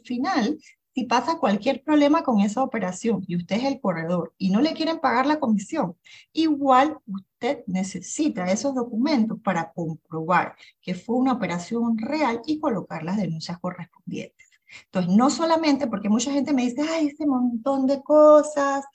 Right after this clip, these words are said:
ay, ¿para qué? Yo no, yo no, yo, yo solo quiero vender". Sí, pero es que no es solamente vender por vender. Esta es una profesión que ha cambiado con el tiempo y es una profesión demasiado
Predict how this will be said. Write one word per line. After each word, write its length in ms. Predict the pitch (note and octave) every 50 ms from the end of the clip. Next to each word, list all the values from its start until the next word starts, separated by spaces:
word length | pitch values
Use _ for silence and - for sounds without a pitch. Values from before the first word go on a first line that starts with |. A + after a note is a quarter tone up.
| - - - - - _ _
ay, 300 | - C4 C4 C4 C4+ C#4
¿para 440 | - - - A#3 G#3+ G#3+ G#3+ G3 - _ _
qué? 360 | - D4 D4+ D4 D4 C#4+ C#4+ B3+
Yo 120 | C4+ C4
no, 220 | C4 C4+ C4+ C4+ C4+ - -
yo 520 | - - - - C4+ A#3+ A#3 C#4+ D4+ D4+
no, 220 | D4 D4 C#4+ C4+ B3+
yo, 260 | G#3+ C#4 C4+ - -
yo 100 | C#4 C#4+
solo 200 | - D#4+ D#4+ E4
quiero 200 | D#4+ D#4+ D#4 D#4+
vender". 520 | C4+ F3+ E3 D#3+ D#3+ E3 F3 - - - - _ _ _ _ _ _ _ _ _ _ _ _ _ -
Sí, 100 | D#4+ E4
pero 140 | - A#3 G#3+
es 60 | G#3+
que 180 | C#4+ C#4 - - -
no 160 | A#3 A#3+ B3+
es 80 | C#4+ -
solamente 500 | D#4 D4+ D#4 D4+ D#4 D4+ C#4+ D4+ D#4+ C#4+
vender 400 | A3+ F#3 F#3 F#3+ G#3 G#3 G#3+ -
por 180 | B3 C4 B3
vender. 560 | F#3 F3+ F3 E3 F3 F3 A3 G3 - - - _ _ _ _ _ _ _ _ _ _
Esta 200 | - G3+ - C4+
es 40 | B3+
una 220 | C4+ B3+ D4 D#4+ D4+
profesión 800 | D4 B3+ A3 - F#3+ F3+ F3+ - - C4+ D4 E4 F4+ F4+ - -
que 280 | - A#3+ C4+ - - - _ _ _ _ _ _ -
ha 160 | A3 A#3 A#3
cambiado 600 | - C#4+ C#4 C4+ C#4 C4 C4 C#4+ C#4+ D4 D#4+ D#4+
con 140 | D#4 C4+ G#3
el 160 | F#3+ G3 F#3+
tiempo 340 | - C4+ D4 D4 D4 - - -
y 140 | A3+ A3+
es 80 | A3+ B3
una 320 | C4 C4 C#4+ D4 C#4+ _ _ _ _ -
profesión 920 | C#4 C4 B3+ B3 B3 A3 G#3 G#3 - - - - C4 C#4 D4+ D#4+ - - - - - - _ _ _ - - _ _ _ _ _
demasiado 1200 | - - G#3+ G#3 A3 G#3+ G3+ - - - - A#3+ A#3 B3 B3+ C4 C#4 D#4 E4+ F#4 G#4 - - -